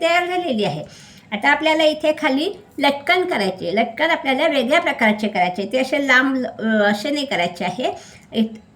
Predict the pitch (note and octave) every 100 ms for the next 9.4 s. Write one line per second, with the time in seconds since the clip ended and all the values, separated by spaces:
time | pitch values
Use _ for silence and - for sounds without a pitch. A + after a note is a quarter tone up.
0 | _ - B3+ C#4 D#4 D#4+ - A3 A3 G3+
1 | G3+ G#3 G#3+ G#3+ A3 G3+ G3+ G3+ G#3 G3+
2 | C#4 G#4+ - - - G#3 D#3+ D#3+ - A3+
3 | F#4 - - G#3+ G#3 F#3+ - - - F3+
4 | B3+ C4+ D#4 D#4 E4 D#4+ D#4+ D4+ C4+ G3
5 | E3+ D3+ - - - - - - C#4+ D4+
6 | D4+ D4+ D#4 D4+ C#4 B3+ C4+ C4+ D4+ C#4+
7 | C4 A3+ B3 A#3+ B3+ C4+ B3 F#3+ F#3+ F#3
8 | F3+ A#3 F4 - - - C4+ C4+ D4 C#4
9 | C4 A#3+ G3 A#3